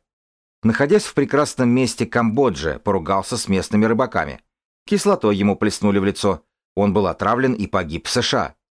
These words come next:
Был не допущен к выезду из Великобритании. Это ребёнок, который был усыновлён в Америке и был заперт в грузовике по недосмотру родителей.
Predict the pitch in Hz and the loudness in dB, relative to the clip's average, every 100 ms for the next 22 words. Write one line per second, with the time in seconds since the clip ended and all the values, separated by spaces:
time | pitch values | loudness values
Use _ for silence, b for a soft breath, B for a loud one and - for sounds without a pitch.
0 | _ _ _ 82 87 120 98 95 90 135 | _ _ _ -2 2 4 2 0 -2 -2
1 | 131 127 113 90 107 104 113 117 101 113 | 0 0 0 0 0 0 0 0 0 2
2 | 110 107 101 - 78 71 65 - _ _ | 2 0 0 0 -2 -4 -10 -14 _ _
3 | _ 180 185 175 120 113 104 - 107 113 | _ 0 2 2 4 2 2 -2 -4 0
4 | 107 92 110 98 - 98 90 101 90 90 | 0 2 2 0 0 0 2 0 0 2
5 | 117 123 - 110 107 101 107 82 110 110 | 2 2 0 -2 0 2 2 2 -2 0
6 | 127 104 95 101 82 85 - 135 - 110 | -4 -2 -2 0 0 -4 0 -2 0 0
7 | 98 85 78 87 78 92 95 117 131 95 | 2 0 -2 -4 -4 -2 0 0 -2 -2
8 | 76 62 | -6 -8